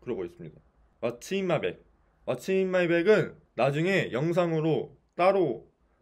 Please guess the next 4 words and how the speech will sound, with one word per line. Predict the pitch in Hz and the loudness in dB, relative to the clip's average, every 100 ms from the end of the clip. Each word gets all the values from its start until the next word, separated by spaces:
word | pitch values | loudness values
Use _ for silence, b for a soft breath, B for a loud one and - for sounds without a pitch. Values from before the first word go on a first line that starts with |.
| _ - | _ -4
만들도록 | 117 135 139 123 113 139 | -4 -2 -4 -2 -4 -4
하겠습니다. | 156 147 107 90 82 - _ _ _ _ _ _ _ - | -6 -6 -10 -12 -14 -16 _ _ _ _ _ _ _ -6
헬스장 | 214 214 208 202 147 | -4 -4 -2 -2 0
다니시나요? | 107 107 - 95 98 165 | -4 -6 -10 -6 -4 -6